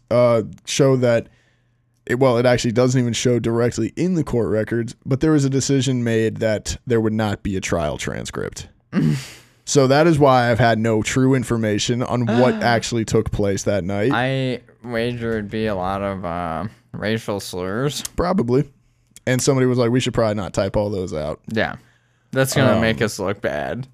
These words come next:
Speaker 1: But i-, it's not even clear from the court records who ordered that. Probably the judge, but I don't know enough about the judicial
Speaker 2: I mean, there's
Speaker 1: process.
Speaker 2: plenty of sheriffs there
Speaker 1: Ugh.
Speaker 2: too. There's plenty of, also just everybody seemed to know each other.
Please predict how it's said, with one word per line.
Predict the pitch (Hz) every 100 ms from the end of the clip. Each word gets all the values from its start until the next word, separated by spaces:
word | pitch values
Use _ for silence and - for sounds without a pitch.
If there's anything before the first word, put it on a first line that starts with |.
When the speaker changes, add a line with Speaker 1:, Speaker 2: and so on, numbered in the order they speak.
| _
Speaker 1:
But | 117 127
i-, | 95
it's | 143 131
not | 131 131
even | 131
clear | 127 135 131
from | 143
the | 131
court | - 143 127
records | 156 151 117 104
who | - 127 117
ordered | 127 117 104
that. | 90 - _
Probably | - 98 113 123 127 127
the | 117
judge, | 98 101 113 120
but | 110 110 - _ _ _ -
I | 120
don't | 123
know | 120
enough | 113 110
about | 110 113 107
the |
judicial | 104 123 113 110 113
Speaker 2:
I | 110
mean, | 117 147
there's | 135
Speaker 1:
process. | - 127 -
Speaker 2:
plenty | 139 131 127
of | 117
sheriffs | - 117 160 156 151 - - _ _ -
there | - 156
Speaker 1:
Ugh. | 127
Speaker 2:
too. | 113 143 139 131
There's | 120 120 -
plenty | 139 131 131 127
of, | 107 120 117 104 -
also | 113 123 127 123
just | 117 117 113 -
everybody | 110 123 135 135 131 127
seemed | - 131 131
to | 110
know | 87 98
each | 113 113
other. | 123 127 139 151